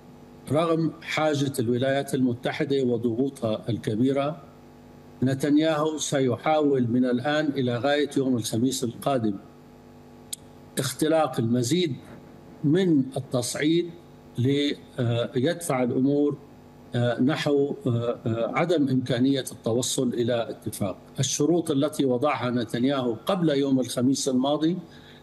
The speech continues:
الستة شروط، هي شروط تعجيزية، هي شروط خارج، آه، آه، إعلان بايدن الذي أصبح، آه، فيما بعد قرارًا لمجلس الأمن، وخارج الاتفاق الذي تم التوصل إليه مبدئيًا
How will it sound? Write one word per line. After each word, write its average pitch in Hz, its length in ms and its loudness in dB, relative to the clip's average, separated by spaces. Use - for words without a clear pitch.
الستة 143 480 0
شروط، 160 520 0
هي 131 180 2
شروط 147 400 2
تعجيزية، 156 760 2
هي 123 180 4
شروط 143 440 0
خارج، 180 580 0
آه، - 20 0
آه، 131 560 -2
إعلان 143 420 2
بايدن 143 480 2
الذي 127 380 0
أصبح، - 460 -2
آه، 113 220 -2
فيما 147 300 2
بعد 131 280 0
قرارًا 139 460 0
لمجلس 131 560 0
الأمن، 165 380 0
وخارج 185 500 0
الاتفاق 175 680 0
الذي 127 300 0
تم 139 240 2
التوصل 135 540 -2
إليه 127 240 2
مبدئيًا 123 640 -2